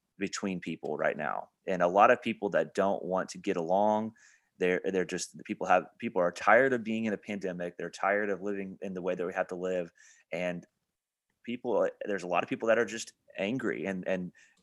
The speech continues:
mean to <laughs> other people. Uh, when you, when you think about this past year, has, how, I guess this is kind of a weird question, I guess, but how, how important has that message that you wrote of forgiveness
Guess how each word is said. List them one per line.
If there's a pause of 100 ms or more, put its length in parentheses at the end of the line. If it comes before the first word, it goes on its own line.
(220)
mean
to
<laughs>
other
people. (320)
Uh, (340)
when
you,
when
you
think
about
this
past
year, (640)
has, (800)
how, (160)
I
guess (100)
this
is
kind
of
a
weird
question,
I
guess,
but
how,
how
important
has
that
message
that
you
wrote
of
forgiveness